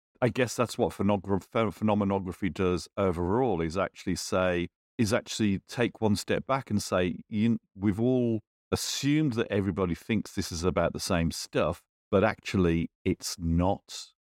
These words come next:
And what I hadn't thought of before is there's a feedback loop in that,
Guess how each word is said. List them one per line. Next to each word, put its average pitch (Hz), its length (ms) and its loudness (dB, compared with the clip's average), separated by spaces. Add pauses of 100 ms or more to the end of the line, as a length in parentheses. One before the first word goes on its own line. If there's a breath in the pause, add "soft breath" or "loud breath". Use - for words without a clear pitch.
And 135 100 4
what 127 220 4
I - 20 0
hadn't 147 300 0
thought - 300 0
of 90 160 -2
before 131 580 0
is 92 200 -2
there's 98 220 0
a 87 60 -6
feedback 90 680 0
loop 85 280 0
in 101 220 2
that, 71 340 -4